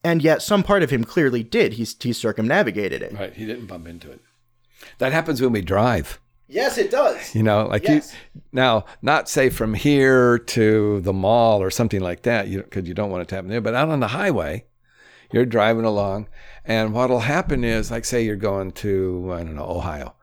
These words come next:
Speaker 2: So you're driving to Ohio, and, um, you will, suddenly you will,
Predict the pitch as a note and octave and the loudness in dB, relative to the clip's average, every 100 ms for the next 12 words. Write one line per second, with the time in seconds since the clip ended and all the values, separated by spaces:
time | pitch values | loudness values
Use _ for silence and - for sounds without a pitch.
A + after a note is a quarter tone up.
0 | _ - - - - A#2+ A2 G#2+ A2+ B2 | _ -20 -20 -12 0 2 2 0 0 2
1 | C3+ C3+ G#2+ G#2 F#2 F#2+ F#2 F#2+ _ _ | 2 0 -4 -6 -8 -10 -10 -12 _ _
2 | _ G#2+ G#2+ G#2+ G#2 G2+ G2+ G2+ G2 F#2+ | _ -4 -2 -2 -4 -2 -2 -2 -4 -8
3 | - _ _ _ _ _ A2 B2 A#2+ A#2 | -14 _ _ _ _ _ -2 2 4 2
4 | - _ - - - F#3+ G3 D#3+ B2 B2+ | -2 _ -20 -8 0 0 2 0 2 2
5 | A#2+ | 0